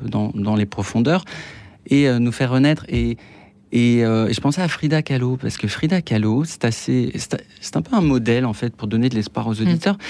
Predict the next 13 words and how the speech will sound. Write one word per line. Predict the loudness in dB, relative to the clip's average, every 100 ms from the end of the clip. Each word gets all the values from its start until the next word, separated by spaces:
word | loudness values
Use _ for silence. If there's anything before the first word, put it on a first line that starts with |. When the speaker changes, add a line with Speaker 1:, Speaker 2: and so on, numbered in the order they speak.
| -8 -10
Speaker 1:
C'est-à-dire | -8 -2 0
qu'elle | 2
a | 0
été, | 0 0 2
euh, | 2 0 -2 -2 -4 -4 -6 -4
empalée, | -2 0 0 0 0
hein, | -2 -6 -8
euh, | -6 -4
à |
dix-huit | -4 -4 -2 -2
ans, | -2 -2 -6 -4
euh, | -4 -4
puisque | -6 -12 -12 -6